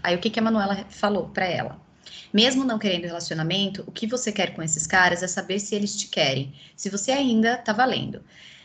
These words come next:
se você ainda mexe com o coração de alguém, se você será escolhida. A objetificação das mulheres no patriarcado nos tirou a autonomia do nosso desejo, nos tirou o poder de escolha, porque estejamos o tempo inteiro na ânsia de sermos escolhida."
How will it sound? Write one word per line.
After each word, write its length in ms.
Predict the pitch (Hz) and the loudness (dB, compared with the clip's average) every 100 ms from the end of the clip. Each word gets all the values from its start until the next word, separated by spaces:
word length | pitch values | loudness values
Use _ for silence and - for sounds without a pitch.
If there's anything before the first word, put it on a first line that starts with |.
| _ | _
se 200 | - - | -4 0
você 260 | 196 208 240 | 0 2 4
ainda 300 | 233 214 214 | 6 6 6
mexe 340 | 196 202 262 | 6 4 2
com 80 | - | -2
o 60 | 240 | -2
coração 340 | 240 226 226 | -2 -2 2
de 80 | 226 | 2
alguém, 380 | 240 175 131 135 | 2 0 -2 -2
se 160 | - - | -6 -8
você 240 | 185 190 | -4 -2
será 200 | 190 202 | 0 2
escolhida. 680 | 185 185 226 214 139 131 135 - | 2 2 -2 0 0 -2 -4 0
A 120 | 185 | 0
objetificação 960 | 202 220 - - 226 220 - - 214 262 | 2 0 -4 -6 0 0 0 2 4 4
das 160 | 247 | 4
mulheres 420 | 208 196 160 156 | 2 4 4 4
no 80 | 165 | 0
patriarcado 720 | 170 165 160 151 - 185 180 | -6 -4 -2 0 4 4 4
nos 220 | 175 175 - | 0 -6 -6
tirou 260 | 220 202 | -2 0
a 60 | 220 | 0
autonomia 500 | 202 214 196 196 180 | -2 -2 -2 0 -2
do 80 | 185 | -2
nosso 280 | 180 180 | -6 -4
desejo, 520 | 196 202 175 160 156 160 | -2 -2 0 -2 -2 -4
nos 140 | 165 | -2
tirou 240 | - 190 | 0 2
o 60 | 214 | 2
poder 340 | - 202 190 | 0 2 2
de 120 | 202 214 | 2 0
escolha, 600 | - - 175 165 156 156 | -6 -2 2 2 2 -2
porque 200 | 165 165 | -6 -2
estejamos 1040 | 190 - 185 185 190 202 233 262 - - - - - - - | -2 0 -4 2 4 4 2 -2 -4 -8 -18 -20 -20 -20 -14
o 100 | - | -6
tempo 420 | 202 226 240 277 330 | 0 4 4 2 -2
inteiro 400 | 349 240 220 233 | 2 4 4 2
na 160 | 233 | 2
ânsia 320 | 190 185 196 | 2 0 -4
de 100 | 208 | -6
sermos 320 | 202 185 185 190 | -2 -2 -2 -6
escolhida." 640 | - 233 202 147 143 156 | -4 -2 -2 -2 -4 -6